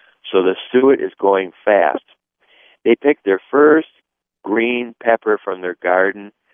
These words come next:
this past Thursday, and Ray ate the first ripe wild blackcap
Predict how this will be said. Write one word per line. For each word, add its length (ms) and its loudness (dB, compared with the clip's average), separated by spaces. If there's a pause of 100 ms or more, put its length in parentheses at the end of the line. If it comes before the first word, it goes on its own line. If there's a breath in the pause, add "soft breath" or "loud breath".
(160)
this 200 -8
past 280 0 (340)
Thursday, 720 0 (440 soft breath)
and 160 -8
Ray 460 2
ate 120 -8
the 100 -12 (160)
first 340 0 (140)
ripe 320 0 (320)
wild 440 2
blackcap 520 -4